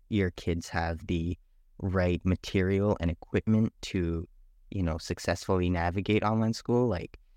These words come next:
uh, if they need a camera, you know, and then their microphone and laptop, all of these things play a much greater role than they may realize in their ed-,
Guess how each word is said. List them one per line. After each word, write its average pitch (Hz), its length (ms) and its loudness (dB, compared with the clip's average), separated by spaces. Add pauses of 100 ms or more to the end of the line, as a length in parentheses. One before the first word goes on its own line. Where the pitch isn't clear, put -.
(320)
uh, 82 460 -6
if - 160 -4
they 95 140 2
need 95 180 4
a 104 80 2
camera, 98 560 0 (240)
you 90 100 0
know, 87 260 0
and 92 120 0
then 85 200 2
their 82 120 0
microphone 90 680 0
and 85 120 0
laptop, 87 540 -4 (380)
all 117 200 4
of 127 120 0
these 113 220 0
things 101 360 0
play 90 320 -4
a 87 80 -2
much 85 320 0 (120)
greater 90 480 2
role 85 240 0
than 87 160 0
they 85 120 0
may 85 260 -2 (100)
realize 101 540 -2
in 101 80 0
their 101 100 2
ed-, 92 200 0